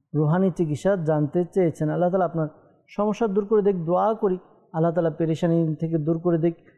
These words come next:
আহ, এই আমলটি করুন। আমলটি হচ্ছে আপনি, আহ, পাঁচ ওয়াক্ত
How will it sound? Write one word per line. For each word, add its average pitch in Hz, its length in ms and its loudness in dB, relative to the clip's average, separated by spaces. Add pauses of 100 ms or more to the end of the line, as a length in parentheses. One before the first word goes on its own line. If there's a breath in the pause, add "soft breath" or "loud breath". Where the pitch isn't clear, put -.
(260 soft breath)
আহ, 127 360 -4 (200)
এই 214 140 2
আমলটি 220 380 0
করুন। 135 360 -2 (840)
আমলটি 226 440 0
হচ্ছে 175 520 -2
আপনি, 151 520 -2 (420)
আহ, 139 560 0 (540)
পাঁচ 190 340 0
ওয়াক্ত 160 340 -2